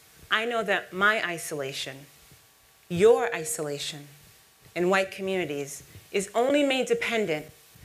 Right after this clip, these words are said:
by the isolation and marginalization of Black people in Black communities, and that our democracy, a project founded on notions of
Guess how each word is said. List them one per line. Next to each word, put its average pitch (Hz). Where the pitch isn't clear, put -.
by 202
the 196
isolation 233
and 196
marginalization 185
of 175
Black 202
people 180
in 185
Black 208
communities, 143
and 202
that 208
our 233
democracy, 220
a -
project 233
founded 233
on 190
notions 214
of 175